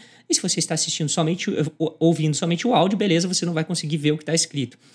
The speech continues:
Então procure fechar os olhos aí e ver o que você entende do que eu vou ler aqui. Depois a gente vai passar frase a frase, eu vou te explicar diversas coisas de pronúncia, fala e tudo mais. E aí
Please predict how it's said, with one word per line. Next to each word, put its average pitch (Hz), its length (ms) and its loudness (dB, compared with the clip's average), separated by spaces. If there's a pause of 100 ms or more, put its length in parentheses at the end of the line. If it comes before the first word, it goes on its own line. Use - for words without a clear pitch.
(180)
Então 262 120 -4
procure 277 540 2 (100)
fechar 220 380 0
os 196 140 0
olhos 165 280 2
aí 151 320 2 (200)
e 226 80 2
ver 196 200 2
o 262 100 4
que - 260 -12
você - 360 2
entende 220 720 2 (160)
do 175 100 -4
que 196 140 -4
eu 190 80 2
vou 170 160 0
ler 185 220 2
aqui. 135 380 -6 (160)
Depois 220 260 -2
a - 20 0
gente 233 180 0
vai - 120 -2
passar 175 300 0
frase 170 340 0
a 208 40 0
frase, 175 400 2
eu 143 40 -2
vou 156 100 0
te 151 60 -2
explicar 160 380 -4
diversas 175 460 -4
coisas 165 300 -2
de 156 80 -2
pronúncia, 170 760 2
fala 165 520 2
e 147 40 0
tudo 175 220 -6
mais. 175 380 0 (340)
E 233 100 0
aí 196 300 2